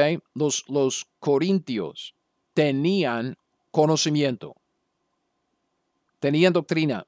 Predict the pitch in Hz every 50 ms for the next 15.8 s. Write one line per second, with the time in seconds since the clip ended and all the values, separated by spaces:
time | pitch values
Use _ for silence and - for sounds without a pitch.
0 | _ - - - 135 127 - 143 135 139 151 160 165 165 165 170 170 160 147 -
1 | 135 131 131 139 139 139 127 - 92 78 - _ - 135 156 147 135 113 90 -
2 | _ _ _ _ _ _ - 151 156 147 135 127 - 165 165 175 170 160 165 170
3 | 175 160 - 143 - - 202 208 190 156 139 135 131 127 _ _ _ _ _ _
4 | _ _ _ _ _ _ - 160 190 214 202 - 208 170 - - 135 107 101 95
5 | 101 107 104 _ _ _ _ _ _ _ - 151 147 143 147 147 160 165 151 -
6 | - 95 - - _ _ _ _ _ _ _ _ _ _ _ _ _ _ _ _
7 | _ _ _ _ _ _ - 180 180 175 165 160 - 180 170 160 151 - 156 160
8 | 160 147 165 135 - 165 180 175 - 175 - 175 165 156 147 139 127 120 131 165
9 | 240 277 233 165 151 151 151 147 147 131 _ _ _ _ _ _ _ _ _ _
10 | _ _ - 143 135 156 175 170 156 131 104 _ _ _ _ _ _ _ - 151
11 | 156 139 - 175 175 175 170 - 160 160 165 175 180 190 - 180 156 147 170 175
12 | - 190 175 - - 185 185 175 165 139 - _ _ _ - - - 127 139 156
13 | 175 190 180 160 - 165 147 151 175 190 202 180 156 143 135 143 156 175 165 147
14 | - - 175 190 190 170 160 131 123 113 104 - - - 170 156 151 143 - -
15 | 170 180 180 175 - 175 156 143 - 156 143 147 170 175 147 -